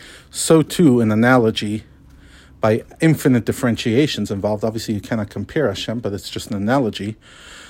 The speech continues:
there exists a huge difference above between all the creations of heaven, even the spiritual being like angels, who were created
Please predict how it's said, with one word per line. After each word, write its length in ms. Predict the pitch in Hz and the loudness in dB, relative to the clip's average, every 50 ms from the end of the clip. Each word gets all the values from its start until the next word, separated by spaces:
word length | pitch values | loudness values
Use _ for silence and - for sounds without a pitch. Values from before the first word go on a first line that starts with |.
| - - | -20 -4
there 100 | _ 123 | _ 2
exists 440 | 120 113 101 98 131 147 135 - - - | 2 2 4 4 4 4 4 2 -4 0
a 60 | 135 | 2
huge 460 | 123 117 113 120 175 208 196 - - | 2 2 2 4 4 4 4 2 4
difference 340 | - 156 - - 135 117 - | 2 2 2 4 -2 0 0
above 500 | 117 104 104 127 113 101 95 90 85 - - - - - - - - - - - - - - - - - _ | 0 2 4 2 2 2 0 -6 -14 -18 -20 -20 -20 -20 -20 -20 -20 -20 -20 -20 -20 -20 -20 -20 -20 -20 _
between 540 | - 131 120 - - - 135 131 123 123 127 - | 0 0 0 0 2 4 6 6 6 4 2 4
all 640 | 160 175 175 170 175 170 170 165 160 160 156 151 | 4 6 6 6 6 4 4 4 4 4 4 4
the 80 | 131 127 | 2 0
creations 500 | - - - 143 139 131 - - 127 113 | -4 -2 -2 0 0 0 -2 -2 -2 -4
of 120 | 123 95 | -4 -4
heaven, 360 | 101 117 123 98 107 98 95 - - - - _ | 0 -2 -2 -2 -2 -8 -8 -10 -16 -20 -20 _
even 240 | - 147 143 127 151 | -2 -2 0 2 2
the 80 | 131 | 2
spiritual 480 | - - - - 165 160 147 - - 117 | 2 0 2 4 4 4 2 0 -4 -2
being 240 | 107 123 117 113 110 | 0 0 0 0 0
like 160 | 110 107 - - | -2 -4 -2 0
angels, 500 | 151 160 156 123 107 98 98 95 - - - _ _ - - - - - - - - - - - | 2 2 2 2 0 -6 -6 -8 -10 -14 -16 _ _ -20 -20 -20 -20 -20 -20 -20 -20 -20 -20 -4
who 100 | - - | 0 2
were 140 | 127 127 117 | 4 4 2
created 840 | - - - 123 117 110 120 143 156 143 104 110 104 101 - - | 0 -2 -2 0 2 4 4 4 4 4 2 0 -2 -4 -8 -18